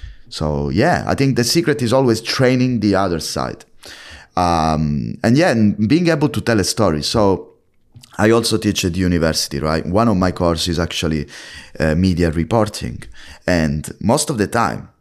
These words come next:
the students that are coming at the marketing course, those are students that come from philosophy, they are coming from communication, they are coming from political science. And clearly, those people are not very analytical, right? Otherwise, they, they, they, they will have,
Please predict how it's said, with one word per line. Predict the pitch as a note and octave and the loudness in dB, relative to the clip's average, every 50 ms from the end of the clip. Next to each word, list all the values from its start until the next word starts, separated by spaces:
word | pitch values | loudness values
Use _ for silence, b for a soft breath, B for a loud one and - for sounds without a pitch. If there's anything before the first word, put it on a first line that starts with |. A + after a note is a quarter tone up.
| - - - _ - | -20 -20 -20 _ -12
the | - - E2+ | -8 -6 -6
students | - - - A#2+ A#2 A2+ A2 G#2 - | -6 -2 -2 0 2 2 2 0 0
that | - G2 F#2 | 0 2 2
are | F2+ F2 | 2 0
coming | - - G2 F2+ F2+ F2+ F2 | -2 -2 -2 0 0 0 0
at | E2+ | 0
the | F2 | 0
marketing | E2+ F#2 G#2+ A#2 - - D#2 C#2+ - | 0 0 0 -2 -4 -6 -8 -8 -6
course, | - D#2+ B1+ C2 - - - | -6 -6 -8 -8 -8 -8 -4
those | - G2 F#2+ - | -2 -2 0 0
are | F#2+ E2+ | -2 -4
students | - - F#2 F2 E2+ E2 - | -4 -4 -4 -4 -4 -4 -4
that | F2 D#2+ | -6 -6
come | - F2+ E2 D#2+ | -4 -4 -4 -4
from | D#2 - D#2+ D2+ D2 | -4 -4 -4 -6 -6
philosophy, | - - E2 E2 E2 E2 - G#2 - G2 G#2+ A#2 A#2 B B B B B B - | -6 -4 -2 -2 -2 -2 -4 -6 -4 -4 -4 -4 -6 B B B B B B -6
they | D#2 D#2+ | -6 -6
are | D#2+ | -4
coming | - F2+ F2 F2 E2+ | -4 -4 -2 -2 -2
from | D#2+ - E2+ D#2+ D#2 D#2 | -2 -2 -4 -4 -4 -6
communication, | - - E2 E2+ D#2+ D#2 F2 E2+ F2+ - - - G2 G2+ G2+ B B B B B - | -4 -4 -2 -2 -2 -2 -2 -2 -2 -2 -4 -6 -6 -8 -10 B B B B B -8
they | - E2+ | -8 -8
are | D#2+ | -8
coming | - - F2 E2+ E2+ E2+ D#2+ F2 | -6 -4 -4 -2 -2 -2 -4 -6
from | E2+ - F2 D#2+ | -6 -4 -4 -4
political | D#2 - F2 F2 E2+ F2 D#2+ D#2+ D2 | -4 -4 -4 -4 -4 -4 -6 -6 -8
science. | - - - F#2+ G2+ G2 F#2 F#2 - B B B B B | -6 -4 -2 -2 -2 -2 -2 -4 -6 B B B B B
And | - G#2+ G2+ G#2 | -2 -2 -2 0
clearly, | - C3+ D3+ D3 A#2+ F2+ D#2+ D#2 | 2 2 2 4 2 2 0 0
those | E2 G2 F2+ - - | 0 0 0 -2 0
people | - A2+ G#2+ - F2 E2 | 0 0 0 2 2 0
are | F2+ F2+ | 2 2
not | D#2+ F2 G2 D#2 | 2 0 2 2
very | E2 F2 E2+ E2 | 2 2 2 2
analytical, | E2 E2+ D#2 F2+ A2+ - F2 - - A#1 | 2 2 2 2 2 0 0 -4 -6 -8
right? | - - E2+ F2+ G#2 G#2 - - | -4 -2 0 0 0 0 0 0
Otherwise, | G2+ G2+ F#2+ F2+ F#2+ F#2 F2+ E2 | 0 2 2 2 2 0 0 0
they, | F2 E2 E2 D#2 B B B - | -2 -2 -2 -6 B B B -2
they, | F#2 F2 E2 D#2 | 0 2 2 2
they, | - - F2 D#2+ D#2 | 0 -2 -2 -2 -2
they | C#2+ D#2+ D2 E2 E2 E2 E2 | -4 -4 -4 -4 -2 -2 -2
will | D#2 E2+ F2 | -2 -2 -2
have, | E2 D#2+ D2 D2 | -2 -4 -6 -10